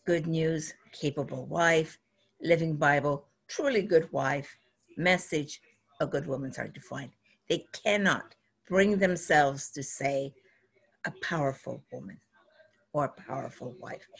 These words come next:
Capable is at least a little more active, more dynamic than noble, good, or virtuous. So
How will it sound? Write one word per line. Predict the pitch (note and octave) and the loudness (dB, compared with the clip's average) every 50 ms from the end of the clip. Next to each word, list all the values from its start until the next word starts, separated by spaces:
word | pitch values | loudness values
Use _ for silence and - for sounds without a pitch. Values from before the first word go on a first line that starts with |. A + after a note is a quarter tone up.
| - - - - - _ - | -20 -20 -20 -20 -20 _ -10
Capable | - - C#4+ D#4 D#4 D#4 D4+ - - C4 B3 A#3+ A#3 A3+ - - - - _ _ _ _ _ - - _ _ _ - _ _ _ _ _ _ _ _ _ _ _ _ _ _ _ _ | -2 2 2 2 4 2 2 6 8 10 10 10 8 4 0 -6 -16 -20 _ _ _ _ _ -20 -20 _ _ _ -20 _ _ _ _ _ _ _ _ _ _ _ _ _ _ _ _
is | - A3+ G3 F#3 F3 D#3+ - - - - - | 6 6 6 6 4 0 -6 -10 -10 -4 -2
at | - F3+ - A3 | -2 0 0 0
least | G#3 B3 C4 - - - | 0 0 0 0 -2 -2
a | G3+ | 0
little | F#3+ G3+ F#3+ F#3+ | 2 2 4 4
more | F#3 F3+ E3+ E3+ D3+ - - - | 2 2 4 2 2 0 2 4
active, | F#3+ F#3+ - - - - - D3+ D#3+ D#3 D3 E3+ | 6 6 6 4 2 -2 0 0 0 0 -2 -6
more | - E3 D#3+ D#3+ D#3+ D#3 | -6 -4 -2 -2 -2 0
dynamic | C#3 C#3 D3 D#3 D#3 D3+ E3 E3+ E3 D#3 D3 C3+ - - - - _ - - - _ _ _ _ | 0 -2 -2 -2 0 2 4 6 6 4 4 0 -4 -8 -12 -18 _ -20 -20 -20 _ _ _ _
than | - D#3+ D#3 F3 E3 D3+ D3 C#3+ C#3 C#3 C3+ C#3+ - _ _ _ _ _ _ _ | -12 -4 0 0 2 2 2 0 0 -2 -4 -6 -8 _ _ _ _ _ _ _
noble, | - D#3 F3 F3+ F3 F3 F3 D#3+ D#3 D#3+ D#3+ D3+ D3 D3+ C#3+ C3+ - - _ _ _ _ - F#3+ F#3 | -4 2 4 6 6 6 6 4 6 6 6 6 6 4 0 -2 -4 -10 _ _ _ _ -8 -6 -2
good, | G#3 - G3+ F3+ E3 D3+ D3 C#3+ C#3+ C#3+ - - _ _ _ _ _ _ _ | 4 6 6 6 6 6 4 2 0 -2 -4 -10 _ _ _ _ _ _ _
or | - - D#3+ C#3 C3+ - - _ - | 0 0 0 0 0 -4 -8 _ -8
virtuous. | F3+ G3+ G3 A3 A3+ A3 - D#3+ - A2+ - - - - - - _ _ - _ _ _ _ _ _ _ | -2 2 4 4 4 4 0 -4 -4 -6 -6 -6 -8 -8 -8 -10 _ _ -20 _ _ _ _ _ _ _
So | - - - - G3+ F3+ E3 D#3 D3+ D#3 D3+ - | -20 -8 2 6 8 10 10 8 8 4 0 -4